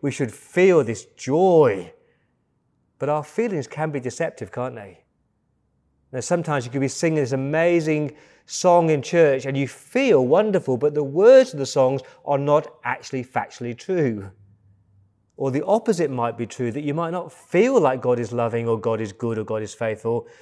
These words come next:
but whether you feel it or not, it is true. And sometimes when you sing about it, the feelings follow. And number three, this is both corporate and personal. So this psalm is a corporate psalm. It's the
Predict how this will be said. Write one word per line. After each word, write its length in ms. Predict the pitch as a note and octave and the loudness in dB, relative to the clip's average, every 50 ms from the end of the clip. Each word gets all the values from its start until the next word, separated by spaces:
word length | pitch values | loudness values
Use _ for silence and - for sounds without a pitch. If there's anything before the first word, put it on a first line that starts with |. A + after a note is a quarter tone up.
| _ _ | _ _
but 100 | _ D3 | _ -2
whether 200 | C#3+ E3+ E3 D3 | 2 2 2 2
you 140 | D3+ C#3 B2 | 0 -2 -4
feel 340 | - - - F#3+ F#3 F3 D3+ | -4 -4 -2 0 0 0 0
it 100 | B2 - | -2 -4
or 80 | C3+ | -4
not, 320 | B2+ D3+ D#3 C#3 C#3 - - _ _ _ _ _ | -2 0 0 -2 -2 -4 -12 _ _ _ _ _
it 120 | - A#2 G2+ | -14 -10 -8
is 200 | A#2 B2 A#2+ - | -8 -10 -10 -14
true. 640 | _ - - - A3 A#3+ A#3+ F3 B2 G#2+ F#2 D#2+ - - _ _ _ _ _ _ _ _ _ _ _ _ _ _ _ _ _ | _ -20 -14 -8 -4 -2 0 0 0 -2 -4 -8 -14 -18 _ _ _ _ _ _ _ _ _ _ _ _ _ _ _ _ _
And 160 | A#2 A#2 - | -14 -10 -6
sometimes 360 | - D#3+ D#3 C3+ C#3 B2 A2 | -6 -6 -6 -6 -8 -6 -4
when 140 | B2 A#2+ A#2 | -4 -4 -4
you 140 | A#2+ A#2 A2+ | -4 -6 -8
sing 520 | - - - - - - G#3 A3+ A3+ F#3+ | -8 -10 -12 -10 0 0 0 2 4 2
about 360 | C#3 A2+ B2 A2 A2 G#2+ - | 2 2 2 -2 -2 -4 -6
it, 220 | A#2+ A2+ G2 - _ _ _ _ _ _ _ _ - | -8 -8 -8 -10 _ _ _ _ _ _ _ _ -14
the 80 | A#2+ | -14
feelings 600 | - - - C3+ A#2 A2+ A2 G#2+ A2 A2 G#2 - _ _ | -14 -8 -6 -6 -4 -4 -4 -6 -6 -8 -12 -14 _ _
follow. 560 | _ - - - D3+ C#3+ B2 G#2 G2 G2+ G#2 G2+ - _ _ _ _ _ _ _ _ _ _ _ _ _ _ _ _ _ _ _ _ _ _ _ _ - - | _ -20 -14 -10 -10 -8 -8 -10 -12 -14 -18 -20 -20 _ _ _ _ _ _ _ _ _ _ _ _ _ _ _ _ _ _ _ _ _ _ _ _ -16 -14
And 120 | B2 A#2+ | -10 -8
number 180 | B2+ B2 B2+ D3 | -8 -6 -6 -8
three, 420 | C#3 - F3 F3 E3+ D#3+ C3+ B2+ | -6 -4 -4 -2 0 0 0 0
this 200 | B2 C3+ B2+ - | -2 -4 -4 -6
is 100 | C3+ A2+ | -8 -6
both 280 | - C3+ B2 A#2 - - | -2 -4 -4 -4 -4 -10
corporate 680 | - - - F3+ F3 E3+ E3 - - B2+ A#2+ - - - | -18 -8 -2 -2 0 0 -2 -4 -6 -6 -6 -6 -10 -10
and 300 | A2+ A#2 A2+ A#2 A2+ - | -8 -8 -8 -8 -10 -12
personal. 640 | - - C#3+ C#3+ C3+ B2 - - G#2 G2 F#2 - _ _ _ _ _ _ _ _ _ _ _ _ _ _ _ _ _ _ _ _ _ _ _ _ _ - | -8 -4 -4 -4 -4 -6 -12 -14 -14 -14 -14 -18 _ _ _ _ _ _ _ _ _ _ _ _ _ _ _ _ _ _ _ _ _ _ _ _ _ -6
So 120 | - C#3 | 0 0
this 160 | D#3 F3 - | 2 2 2
psalm 260 | - E3+ D#3+ D#3 D3 | 6 10 10 10 10
is 100 | C#3 B2+ | 8 6
a 60 | B2+ B2+ | 2 0
corporate 640 | - - - - - G3 G#3 G#3 - - C#3+ C3+ | -2 -6 -2 6 8 8 8 8 6 2 0 0
psalm. 340 | - - C3+ B2+ A#2+ A#2 A#2 | 2 4 6 8 8 8 6
It's 140 | C3 B2+ - | 4 0 2
the 220 | - C3 B2+ B2 | 2 2 2 2